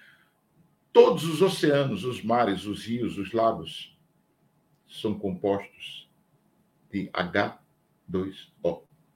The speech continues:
moléculas de água. Todos os, as, o universo vem da partícula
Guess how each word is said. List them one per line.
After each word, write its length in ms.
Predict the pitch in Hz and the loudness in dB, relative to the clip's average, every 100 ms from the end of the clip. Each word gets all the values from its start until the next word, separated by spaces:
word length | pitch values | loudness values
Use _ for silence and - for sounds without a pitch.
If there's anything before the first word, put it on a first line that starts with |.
| - | -6
moléculas 600 | 98 90 90 87 - 87 - | 0 4 4 2 -4 -12 -6
de 80 | 90 | -4
água. 320 | 73 - - _ _ _ _ _ _ _ _ _ _ _ _ _ _ _ _ _ _ _ | -4 -10 -20 _ _ _ _ _ _ _ _ _ _ _ _ _ _ _ _ _ _ _
Todos 440 | - 508 208 135 - | 10 12 12 6 0
os, 500 | 117 - - - - | -4 -6 -8 -10 -12
as, 240 | - - - | -14 -12 -4
o 100 | 151 | -2
universo 920 | 120 127 123 104 123 151 - - - _ _ _ _ _ _ | 0 0 2 4 4 4 2 -8 -16 _ _ _ _ _ _
vem 280 | - 135 143 | -2 2 4
da 120 | 151 | 2
partícula 640 | 147 160 - - 170 - 143 | 0 -2 -4 -2 -2 -4 -16